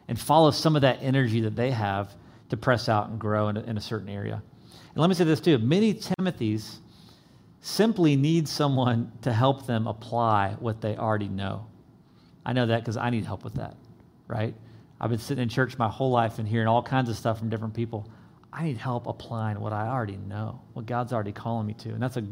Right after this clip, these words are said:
that's a great way to encourage someone and to pour into them, to help them follow through and put feet to what they know.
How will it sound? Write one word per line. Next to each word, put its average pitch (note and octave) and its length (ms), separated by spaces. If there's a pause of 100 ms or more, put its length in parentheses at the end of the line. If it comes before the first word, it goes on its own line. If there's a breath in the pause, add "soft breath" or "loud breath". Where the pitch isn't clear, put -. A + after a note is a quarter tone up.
(960 loud breath)
that's D3 180
a - 20
great C3 480
way G#2 360
to - 80
encourage G#2+ 500
someone G2+ 340
and G#2+ 100
to G2+ 40
pour G#2+ 280
into G2+ 120
them, G2+ 260
to A#2 80
help A#2+ 220
them A2+ 100
follow C3+ 500
through A#2+ 420
and G2+ 180 (360 loud breath)
put D3 180
feet C3+ 460 (120)
to A#2+ 100
what A2 240
they G#2+ 100
know. G2+ 300